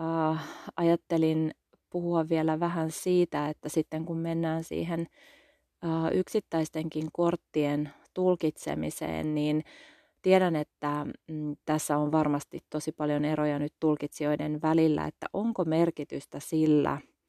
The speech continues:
ää, missä kohtaa numerojärjestyksessä jokin kortti on.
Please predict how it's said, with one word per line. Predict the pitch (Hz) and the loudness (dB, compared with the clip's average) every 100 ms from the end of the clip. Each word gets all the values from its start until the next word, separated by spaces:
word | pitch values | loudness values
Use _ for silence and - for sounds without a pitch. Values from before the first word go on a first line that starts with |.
| _ _ _ _ _ _ _ - | _ _ _ _ _ _ _ -6
ää, | 143 147 | -2 0
missä | 160 190 196 - 143 | 2 2 2 0 -2
kohtaa | - 147 143 - - 147 | 0 -2 -2 -8 -8 -4
numerojärjestyksessä | 156 156 151 64 60 - - 165 - - - - - | -2 -2 -2 -2 -2 -4 -6 -8 -12 -14 -14 -12 -8
jokin | 147 143 - - - | -2 -2 -4 -10 -10
kortti | - 147 143 _ - - - | -6 -6 -6 _ -10 -8 -2
on. | 156 147 151 | 0 2 0